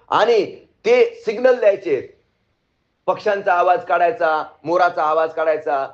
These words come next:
आणि त्या सिग्नल वरून कळून जायचं की कोणीतरी, कोणीतरी येतंय. विषय लक्षात आला की संचार व्यवस्था, कम्युनिकेशन व्यवस्था आणि कोणी प्रस्थापित केली होती?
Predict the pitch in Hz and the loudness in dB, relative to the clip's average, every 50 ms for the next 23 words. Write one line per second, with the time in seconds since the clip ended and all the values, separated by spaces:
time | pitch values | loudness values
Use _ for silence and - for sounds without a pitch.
0 | _ - 143 170 170 190 185 185 - 220 202 240 254 247 240 247 247 247 - - | _ -10 -8 -6 -2 -2 -2 -2 -4 -10 -2 0 0 2 4 4 2 2 0 2
1 | 220 220 220 220 208 202 190 185 185 175 180 175 185 196 202 202 202 190 196 226 | 2 2 2 4 2 2 2 2 -2 -10 -10 -6 -4 -2 -2 -2 -4 -6 -8 -8
2 | - - - _ _ _ _ _ _ _ _ _ _ _ _ _ _ - - _ | -8 -10 -14 _ _ _ _ _ _ _ _ _ _ _ _ _ _ -20 -20 _
3 | _ _ _ - 165 175 170 160 165 151 135 131 127 120 - 113 98 98 - _ | _ _ _ -8 -6 -6 -6 -6 -8 -8 -8 -8 -10 -10 -10 -12 -12 -12 -14 _
4 | _ _ - 139 135 170 190 - - - 185 180 185 202 202 190 - 160 147 139 | _ _ -16 -14 -6 -4 -4 -4 -4 -6 -12 -10 -8 -8 -8 -8 -8 -10 -10 -8
5 | 117 165 165 165 160 180 175 165 165 165 165 165 160 160 156 - - 156 165 170 | -4 -4 -4 -4 0 2 2 2 2 0 -2 -2 -2 -2 -4 -2 -2 -4 -4 -4
6 | 170 165 170 170 165 165 156 151 147 147 147 - 139 127 - - 160 - - 175 | -8 -8 -10 -8 -8 -8 -4 -4 -4 -4 -4 -4 -4 -4 -4 -8 -12 -6 -4 -4
7 | 208 208 - - 233 240 240 233 254 - - 240 226 226 214 208 208 208 220 220 | -4 -4 -2 0 0 0 0 -2 -6 -6 0 0 0 0 0 -6 -6 -6 -6 -4
8 | 233 220 202 - 165 170 - _ | -2 -4 -2 -4 -6 -12 -14 _